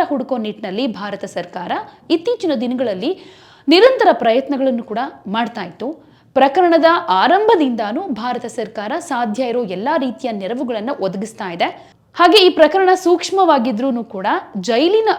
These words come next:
ಅಧಿಕಾರಿಗಳು ಹಾಗೆ ಪ್ರಾಸಿಕ್ಯೂಟರ್ ಕಚೇರಿಯ ಜೊತೆಗೆ ನಿರಂತರ ಸಂಪರ್ಕ ಸಾಧಿಸಿ ಗಲ್ಲು ಶಿಕ್ಷೆಯನ್ನ ಮುಂದೂಡೋ ರೀತಿಯಲ್ಲಿ ಒತ್ತಾಯವನ್ನು ಕೂಡ ಮಾಡಿದ್ರು. ಈ ಸಂದರ್ಭದಲ್ಲಿ ನಿಮಿಷಾ ಕುಟುಂಬಸ್ಥರು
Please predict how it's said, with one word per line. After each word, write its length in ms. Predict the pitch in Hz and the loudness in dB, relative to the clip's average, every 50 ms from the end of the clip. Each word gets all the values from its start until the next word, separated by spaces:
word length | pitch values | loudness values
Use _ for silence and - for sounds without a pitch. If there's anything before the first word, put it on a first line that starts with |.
| 226 | 0
ಅಧಿಕಾರಿಗಳು 580 | 226 220 254 247 277 240 - 240 202 226 226 247 240 | 0 -2 -2 -2 -4 -6 -6 -6 -6 -6 -6 -6 -8
ಹಾಗೆ 240 | 226 208 208 277 330 330 | -8 -8 -6 -6 -6 -4
ಪ್ರಾಸಿಕ್ಯೂಟರ್ 680 | - 233 220 220 - 247 - - 233 214 220 214 208 208 | -4 -6 -6 -6 -8 -12 -10 -8 -8 -6 -4 -6 -6 -4
ಕಚೇರಿಯ 420 | 208 196 196 - 226 214 208 208 196 180 | -8 -8 -6 -6 -6 -4 -4 -4 -6 -8
ಜೊತೆಗೆ 300 | 185 165 - 185 208 320 349 311 | -10 -12 -10 -6 -4 -4 -2 -2
ನಿರಂತರ 380 | 247 220 220 233 226 - - 208 208 - | -4 -4 -6 -8 -8 -8 -8 -10 -10 -10
ಸಂಪರ್ಕ 360 | - 202 220 - 370 359 - 277 233 - - | -12 -10 -4 -4 -4 -4 -4 -6 -8 -8 -10
ಸಾಧಿಸಿ 400 | 196 175 170 190 180 - 330 427 440 - - - - - - - 214 247 | -10 -10 -10 -10 -6 -2 -2 -2 -2 -4 -12 -20 -20 -20 -10 0 2 4
ಗಲ್ಲು 220 | 294 370 440 480 - - | 4 6 6 4 4 2
ಶಿಕ್ಷೆಯನ್ನ 460 | 349 - - - 330 302 269 277 285 233 220 | -2 -4 -2 -2 -2 -2 0 -2 -4 -4 -6
ಮುಂದೂಡೋ 380 | 226 240 240 285 277 262 254 247 208 220 | -6 -4 -4 -2 0 0 0 0 0 -4
ರೀತಿಯಲ್ಲಿ 420 | 226 220 - 233 190 202 269 330 - - - - | -8 -8 -8 -8 -6 -4 -4 -6 -8 -8 -10 -12
ಒತ್ತಾಯವನ್ನು 600 | - - - 233 220 208 202 196 196 190 185 185 185 - | -12 -10 -10 -10 -8 -8 -8 -10 -10 -12 -12 -14 -14 -10
ಕೂಡ 80 | 180 233 339 403 | -4 -4 -2 -2
ಮಾಡಿದ್ರು. 340 | 370 277 196 175 165 - - - _ _ _ _ _ _ _ _ _ _ _ _ - | -2 -4 -4 -8 -12 -14 -16 -18 _ _ _ _ _ _ _ _ _ _ _ _ 8
ಈ 80 | 349 440 440 - | 8 8 8 8
ಸಂದರ್ಭದಲ್ಲಿ 640 | 370 311 294 285 277 240 247 220 233 220 196 185 208 269 302 - - - - 214 233 | 4 4 4 2 2 0 0 -2 -4 -4 -4 -4 -4 -4 -6 -8 -14 -10 -4 2 2
ನಿಮಿಷಾ 320 | 285 339 440 508 - 508 466 453 - | 4 4 4 2 2 2 0 0 0
ಕುಟುಂಬಸ್ಥರು 560 | 294 233 285 247 233 226 - - 254 214 196 | -2 -2 -2 -2 -4 -6 -4 -4 -2 -2 -2